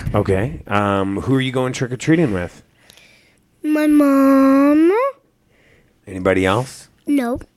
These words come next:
Speaker 2: My dad, Trick Jet, and Kevin, and, um, and my fish.
Speaker 1: I, Really? You think your cat and your fish are gonna come too?
Speaker 2: Oh,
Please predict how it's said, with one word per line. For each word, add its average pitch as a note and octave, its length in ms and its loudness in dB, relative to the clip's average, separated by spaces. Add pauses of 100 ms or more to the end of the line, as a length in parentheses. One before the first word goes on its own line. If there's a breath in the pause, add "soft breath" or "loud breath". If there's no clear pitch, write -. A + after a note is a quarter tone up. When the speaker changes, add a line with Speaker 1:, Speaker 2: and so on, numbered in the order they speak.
(1500)
Speaker 2:
My C4+ 300 0
dad, A3+ 680 -8
Trick G4 260 -2
Jet, D#4 320 0
and C#4+ 300 0
Kevin, C4 560 -2 (100)
and, B3 520 -2
um, A#3+ 600 0 (380 loud breath)
and B3+ 220 0
my B3 180 0
fish. - 680 -2 (380 soft breath)
Speaker 1:
I, A2+ 220 -12 (300)
Really? C3 360 2
You C3+ 180 2
think A#2+ 460 -6 (100)
your G#2+ 280 -6
cat G#2 400 -6
and B2 100 -4
your G#2 100 0
fish A#2 360 -4
are B2 40 -4
gonna A#2+ 200 -4
come B2+ 240 -4
too? D3+ 380 0
Speaker 2:
Oh, D#4+ 160 4